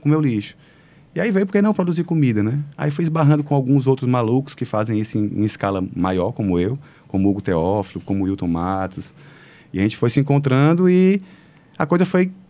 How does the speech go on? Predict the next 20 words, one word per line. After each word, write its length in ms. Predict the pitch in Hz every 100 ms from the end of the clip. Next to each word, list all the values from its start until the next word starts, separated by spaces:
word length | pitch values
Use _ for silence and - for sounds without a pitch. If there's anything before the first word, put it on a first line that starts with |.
| -
aumentando, 680 | 147 175 185 190 156 180 180
aumentando 420 | 170 165 165 165
de 60 |
tal 140 | 170 170
forma 360 | - 165 180
que 120 | 180 170
eu 60 |
reduzi 360 | 151 139 131 156
minhas 220 | 180 170
aulas 300 | 147 151 135
hoje, 340 | 131 151 170
e 20 | 160
hoje 200 | 147 156
eu 40 |
tô 160 | 151 151
no 220 | 143 131
sexto 260 | - 147
semestre 300 | 147 135 131
de 60 | 127
agronomia, 640 | 120 123 117 113 135 156